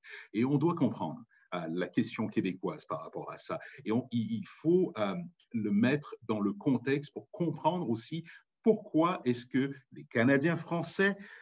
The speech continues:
du, sont devenus, du, de, du, du, euh, du Bas-Canada deviennent les Québécois à ce moment-là, et les autres, effectivement, deviennent franco-ontariens, fransaskois, franco-manitobains, un peu par la force des choses, parce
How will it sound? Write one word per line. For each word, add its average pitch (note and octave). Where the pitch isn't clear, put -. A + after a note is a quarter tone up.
du, G2+
sont A2+
devenus, A2
du, G2+
de, F2+
du, F2+
du, E2+
euh, E2
du G2
Bas-Canada B2
deviennent A#2
les G#2
Québécois G#2
à F#2
ce -
moment-là, G2+
et F#3
les D3+
autres, G#3+
effectivement, D#3
deviennent C#3
franco-ontariens, D3+
fransaskois, C3+
franco-manitobains, B2
un F3
peu F#3+
par C#3
la C3
force A2+
des C#3+
choses, D3
parce -